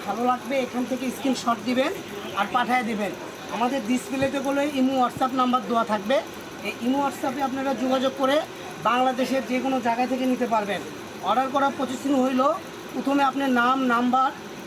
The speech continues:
আপনি কোন জায়গায় থাকেন, জেলার নাম, থানার নাম, গ্রামের নাম, আপনার নাম, আপনার ফোন নাম্বার,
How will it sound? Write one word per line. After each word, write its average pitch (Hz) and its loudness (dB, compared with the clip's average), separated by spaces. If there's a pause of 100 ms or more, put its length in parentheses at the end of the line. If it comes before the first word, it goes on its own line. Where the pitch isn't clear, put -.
(120)
আপনি 214 2
কোন 262 2
জায়গায় 247 2 (120)
থাকেন, 262 2
জেলার 226 2
নাম, 254 2 (320)
থানার 240 2
নাম, 247 4
গ্রামের 240 2
নাম, 202 -2
আপনার 240 0
নাম, 254 4
আপনার 240 0
ফোন 240 -2
নাম্বার, 214 0